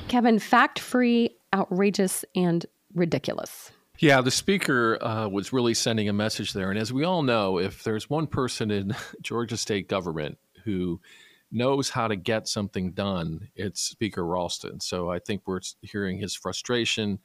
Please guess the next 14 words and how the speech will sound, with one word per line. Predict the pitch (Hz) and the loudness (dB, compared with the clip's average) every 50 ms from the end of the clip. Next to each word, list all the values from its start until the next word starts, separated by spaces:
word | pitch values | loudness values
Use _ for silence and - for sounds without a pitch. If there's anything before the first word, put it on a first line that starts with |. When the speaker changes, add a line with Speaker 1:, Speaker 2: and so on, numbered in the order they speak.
| - - - - - - _ | -12 -20 -20 -20 -20 -10 _
Speaker 2:
You | - 110 | -2 0
know, | 107 | 0
he's | 101 92 - | 0 2 2
had | 143 127 117 - | 2 2 2 2
frustrations | - 113 - - - 107 101 - - 98 90 - | 0 -4 -2 0 0 0 0 0 -2 -4 -4 -4
with | 98 92 | -6 -8
the | - 95 | -6 -6
Senate, | - - 110 101 95 90 87 85 - _ - | -6 -4 -2 -2 -2 -2 -2 -4 -6 _ -8
uh, | 98 92 82 - | -6 -6 -6 -6
over | 98 104 98 - 95 | -4 -4 -4 -4 -4
the | 85 92 | -4 -4
years. | 90 92 98 110 113 107 92 85 76 82 92 92 - - - - - - | -4 -2 -2 0 0 0 0 -2 -2 -4 -6 -6 -6 -8 -10 -12 -10 -8
Uh, | 95 92 90 90 87 87 - _ _ - - - _ _ _ - | -8 -6 -6 -6 -8 -10 -12 _ _ -20 -20 -20 _ _ _ -4
and | 98 98 92 87 82 80 - | -2 -2 0 0 -2 -4 -6